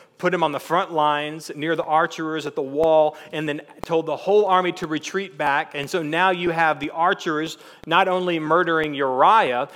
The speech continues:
but also other valiant men of God who have enlisted into the Lord's army. And then you have him also committing adultery and taking a wife that was not his. So we have him being an adulterer,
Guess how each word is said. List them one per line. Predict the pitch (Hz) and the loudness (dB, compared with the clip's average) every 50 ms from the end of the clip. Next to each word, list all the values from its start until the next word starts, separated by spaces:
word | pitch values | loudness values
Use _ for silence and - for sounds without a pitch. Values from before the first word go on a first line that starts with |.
| - - | -16 -6
but | - 151 | -4 0
also | 151 156 170 180 165 - 175 156 156 - - | 2 4 2 2 2 0 0 0 0 -2 -2
other | - 185 202 214 180 208 185 | 2 2 2 4 4 2 2
valiant | 151 127 156 147 143 143 143 139 143 139 117 | 2 2 4 4 4 4 2 -2 -6 -10 -10
men | 135 135 135 131 127 127 131 156 | -10 -6 -4 -2 -2 -2 -4 -6
of | - 143 127 117 113 | -8 -8 -8 -6 0
God | 135 127 127 131 135 151 147 | 2 2 4 4 2 0 -4
who | - 160 156 | -6 -6 -4
have | 135 139 123 | -4 -4 -4
enlisted | 127 127 131 139 160 156 - - - 147 131 | -6 -8 -4 -4 -2 -4 -4 -6 -10 -10 -10
into | 131 131 127 123 | -10 -12 -10 -10
the | 123 | -10
Lord's | 120 123 123 123 120 117 - | -8 -8 -8 -8 -8 -10 -10
army. | 139 127 120 120 123 139 175 170 _ - - - - - - | -8 -6 -6 -6 -6 -8 -10 -12 _ -20 -20 -20 -20 -10 -6
And | 160 180 | -4 -4
then | 196 196 | -2 -2
you | 190 185 | 0 0
have | 185 202 196 | 0 0 0
him | 170 185 185 185 | -2 -4 -4 -4
also | - 175 185 214 240 233 - - 185 | -2 0 2 2 2 2 0 -4 -4
committing | 175 - - 170 170 175 180 180 180 180 170 - - - - | -4 -6 -12 -8 -6 -6 -4 -4 -6 -6 -8 -12 -20 -18 -10
adultery | - 151 147 131 165 202 208 208 208 - 165 175 | -10 -10 -6 -4 -2 -2 -2 -2 -4 -6 -6 -6
and | 160 151 | -6 -8
taking | - 175 208 - 190 175 | -4 -6 -6 -4 -4 -6
a | 160 | -4
wife | 147 143 143 151 151 - | -2 0 0 -2 -2 -6
that | 160 | -12
was | 156 143 | -10 -8
not | 160 151 135 | -8 -8 -6
his. | 139 170 160 117 - - - _ _ _ _ _ _ _ _ _ | -4 -6 -6 -6 -8 -16 -20 _ _ _ _ _ _ _ _ _
So | - - 180 | -8 -4 0
we | 226 247 | 0 2
have | 214 220 208 165 | 2 2 0 2
him | 180 180 165 | 0 -4 -2
being | 156 160 151 143 | -2 -4 -4 -4
an | 127 | -4
adulterer, | 117 110 113 147 185 208 196 - 202 196 196 196 | -6 -4 0 0 0 0 0 -2 -2 -2 -2 -2